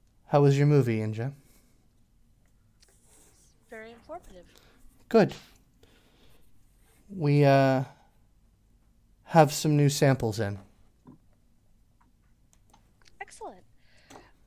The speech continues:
Speaker 2: Um, while I was there, I actually ran into some old associates.
Speaker 1: He, uh, puts his file down. He says, "Did you now?"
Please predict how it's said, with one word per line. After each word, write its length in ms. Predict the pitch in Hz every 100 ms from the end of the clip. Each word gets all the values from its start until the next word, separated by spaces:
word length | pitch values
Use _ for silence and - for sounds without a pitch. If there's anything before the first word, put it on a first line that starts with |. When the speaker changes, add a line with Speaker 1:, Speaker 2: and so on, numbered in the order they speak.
| _ _
Speaker 2:
Um, 180 | 220 214 202 _ _ _ _ _ _ _ - _ _ - _
while 260 | 202 220 247
I 120 | 240
was 280 | 220 226 -
there, 220 | 247 285 254
I 160 | 190 -
actually 480 | 202 202 - 208 202 196
ran 220 | 202 196 190
into 400 | 196 - - 196
some 300 | - - 196 190 190 _ _ _ _ _ _ _ -
old 160 | 196
associates. 920 | 208 - 349 - 196 180 _ - - _ _ _ _ _ _ _ _ _ _ _ _ _ _
Speaker 1:
He, 160 | 156 143
uh, 180 | 123 113 -
puts 220 | 147 -
his 140 | 131
file 340 | - 123 113 113
down. 280 | 104 107 131
He 60 |
says, 440 | 120 127 113 - - _ _ _ _ _ _
"Did 160 | 170 139
you 80 | 113
now?" 200 | 101